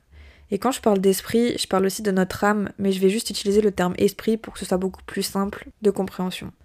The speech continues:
Lorsque le corps est déséquilibré, alors l'esprit est aussi affecté, mais on n'y pense pas souvent car on est totalement déconnecté de notre esprit.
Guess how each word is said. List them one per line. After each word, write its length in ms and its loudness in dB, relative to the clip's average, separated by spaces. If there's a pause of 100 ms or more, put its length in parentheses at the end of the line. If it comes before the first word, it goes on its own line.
(180)
Lorsque 240 0
le 160 8
corps 240 6
est 60 8
déséquilibré, 840 4
alors 240 4
l'esprit 500 0
est 200 2
aussi 200 4
affecté, 600 2
mais 340 2
on 80 -2
n'y 120 0
pense 200 -4
pas 140 4
souvent 320 -2
car 200 0
on 80 2
est 140 0
totalement 340 0
déconnecté 520 0
de 100 -2
notre 240 -4
esprit. 260 -10